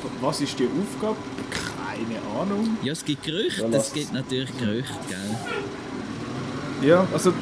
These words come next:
Speaker 2: Dass es um
Speaker 1: ja, ich weiss gar nicht
Speaker 2: irgendein,
Speaker 1: gross, wo
Speaker 2: äh,
Speaker 1: anfangen.
Speaker 2: dass es um ein Sith-Relikt geht, vielleicht. Wo sie müssen, also,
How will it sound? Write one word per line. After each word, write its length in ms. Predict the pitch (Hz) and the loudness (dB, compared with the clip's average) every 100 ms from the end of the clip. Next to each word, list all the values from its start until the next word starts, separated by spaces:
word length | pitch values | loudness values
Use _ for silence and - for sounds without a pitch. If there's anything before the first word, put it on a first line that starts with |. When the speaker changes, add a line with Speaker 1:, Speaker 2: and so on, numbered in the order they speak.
| - | -2
Speaker 2:
Dass 200 | 147 131 | -4 -2
es 120 | 131 | 0
um 140 | 151 156 | 2 4
Speaker 1:
ja, 160 | 147 175 | 6 6
ich 100 | - | 6
weiss 160 | 175 | 4
gar 100 | 170 | 4
nicht 160 | 147 147 | 2 2
Speaker 2:
irgendein, 180 | - 143 | 4 4
Speaker 1:
gross, 120 | 135 131 | 4 2
wo 60 | 127 | 4
Speaker 2:
äh, 40 | |
Speaker 1:
anfangen. 440 | 117 131 - 135 139 | 4 4 0 0 0
Speaker 2:
dass 180 | 143 147 | 0 -2
es 140 | 143 | 0
um 120 | 156 | 4
ein 60 | 143 | 2
Sith-Relikt 1300 | - - 180 - - 170 170 170 185 - - - - | 2 2 2 0 0 0 2 2 0 -4 -6 -6 -2
geht, 420 | 147 147 170 202 | 2 4 2 0
vielleicht. 640 | - 175 160 170 214 - - - - - - - - - - - - - - 117 | -2 0 2 0 0 -4 -6 -8 -8 -8 -8 -8 -8 -8 -8 -8 -8 -8 -4 -2
Wo 100 | 139 | 0
sie 180 | 139 151 | 0 2
müssen, 300 | 143 143 143 104 | 2 2 0 -2
also, 220 | 120 135 | -4 -2